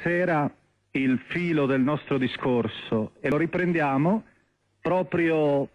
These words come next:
prendendo l'ultimo frammento del nostro precedente incontro. Se ricordate, abbiamo terminato con una dichiarazione di Pascal che poteva essere in qualche modo una specie di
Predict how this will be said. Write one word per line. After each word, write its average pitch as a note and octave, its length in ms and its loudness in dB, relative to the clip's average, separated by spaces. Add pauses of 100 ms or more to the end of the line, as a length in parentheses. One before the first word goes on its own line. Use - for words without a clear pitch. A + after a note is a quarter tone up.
(100)
prendendo F3 1000 0
l'ultimo D3+ 760 0
frammento C3+ 1080 0 (220)
del B2+ 260 0
nostro C#3 520 0
precedente D3 640 0
incontro. G#2 800 -2 (460)
Se D#3+ 120 -4
ricordate, D3+ 800 0 (220)
abbiamo E3 400 0
terminato C#3 840 0 (680)
con D#3 160 0
una G#3+ 180 2
dichiarazione D#3+ 680 0
di C#3 140 0
Pascal C#3+ 640 -2
che D3+ 140 -4
poteva D3+ 360 0
essere D#3+ 320 -2
in C#3 120 2
qualche D#3 280 -2
modo E3+ 300 0
una C#3+ 140 2
specie D#3 560 -2
di C3 120 0